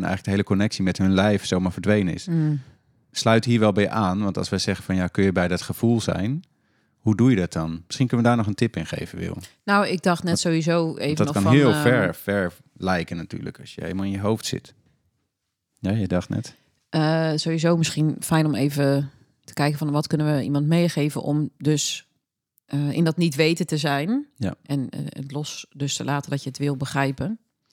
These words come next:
Speaker 2: Ehm, nou ja, en de eerste tip is dus misschien inderdaad, eh, ga kijken hoe je steeds meer je lichaam kunt bewonen. <laughs> Wat een lekkere term is, hè? Ehm, en dat,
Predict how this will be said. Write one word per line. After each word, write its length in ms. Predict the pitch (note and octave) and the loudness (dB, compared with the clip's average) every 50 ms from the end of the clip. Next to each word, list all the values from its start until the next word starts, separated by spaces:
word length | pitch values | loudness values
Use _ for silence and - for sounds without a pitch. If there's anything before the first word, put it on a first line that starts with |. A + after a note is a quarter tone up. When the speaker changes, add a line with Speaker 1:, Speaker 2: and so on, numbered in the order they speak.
| _ _ _ _ _ _ _ _ _ _ _ _ _ _ _ _ _ _ _ _ _ _ _ | _ _ _ _ _ _ _ _ _ _ _ _ _ _ _ _ _ _ _ _ _ _ _
Speaker 2:
Ehm, 720 | _ D3+ D3+ C#3+ C#3+ C#3 C#3+ D3 D3 D3 D3 D3 D3 D3 D3 D3+ D#3 - _ _ _ _ _ _ _ _ _ _ _ _ | _ -2 0 0 0 0 0 -2 -2 -2 -2 -4 -4 -6 -6 -8 -10 -14 _ _ _ _ _ _ _ _ _ _ _ _
nou 160 | - E3 D3+ C#3+ | -2 0 2 2
ja, 200 | C3+ C3 B2+ - | 2 0 0 0
en 80 | C#3+ | 0
de 80 | D3 - | 0 2
eerste 300 | C#3 D#3 D#3 - - C#3 | 2 2 2 0 -2 -2
tip 220 | - D3+ D3 - | -2 -2 -2 -2
is 140 | C#3+ D3 - | -2 -4 -4
dus 140 | - D3 - | -4 -4 -4
misschien 340 | D#3+ D3+ - - D#3 D3+ C#3 | -4 -4 -4 -2 -2 -2 0
inderdaad, 520 | C3+ D3 D3 C#3 C#3+ C#3 C3+ C3+ - - | 0 0 0 2 2 0 0 -2 -2 -2
eh, 320 | C#3+ C#3 C#3 C#3 C3+ C3+ | -2 0 0 0 -2 -4
ga 160 | C#3+ - - D3 | -4 -4 -6 -4
kijken 380 | - C#3+ D3 D3+ C#3+ - C#3+ | -2 -2 -2 -2 -2 -2 -2
hoe 120 | D3 D3+ D3+ | -2 0 0
je 60 | D3 | -2
steeds 300 | - - E3 D#3+ D#3+ E3 | 0 0 0 0 0 0
meer 160 | D#3 D#3 D#3 | 0 0 2
je 80 | D#3 D3+ | 2 4
lichaam 360 | E3+ F#3+ F3 - D3+ C#3+ C#3+ | 4 4 4 4 2 2 4
kunt 180 | - C#3+ D3 | 4 4 4
bewonen. 520 | C#3+ C#3+ C3+ C#3+ C#3+ D3 D3 D#3+ G#3 C#4 - _ - - - | 4 4 4 4 2 2 2 2 0 -2 -4 _ -6 -6 -6
<laughs> 240 | - - - - - | -6 -6 -8 -6 -6
Wat 180 | - D3 - - | -6 -6 -6 -8
een 160 | D#3+ E3+ D#3+ - - D3 | -12 -12 -10 -6 -4 -2
lekkere 280 | C#3 - C#3 - D#3+ C3+ | -2 -2 -4 -4 -6 -4
term 360 | - - - D#3 D#3 C#3 C3+ | -4 -4 -4 -4 -4 -4 -4
is, 160 | C3+ D3 - | -6 -6 -6
hè? 120 | F3+ A3 C#4+ - - - - - - - - - - - - _ _ _ _ _ | -6 -6 -6 -8 -12 -20 -20 -20 -20 -20 -14 -14 -14 -14 -14 _ _ _ _ _
Ehm, 680 | - D#3+ D3 D3 D3+ D3 D3 D#3+ D#3 D#3 D#3 D#3 D3+ - - _ _ _ _ _ _ _ _ _ _ _ _ _ _ _ _ _ _ _ - - _ _ _ _ _ _ _ _ | -8 -6 -4 -4 -4 -4 -4 -4 -4 -4 -4 -6 -6 -8 -12 _ _ _ _ _ _ _ _ _ _ _ _ _ _ _ _ _ _ _ -20 -20 _ _ _ _ _ _ _ _
en 140 | - F3+ E3+ | 0 2 2
dat, 320 | D#3+ D#3+ D#3+ - - - | 4 2 2 0 -4 -10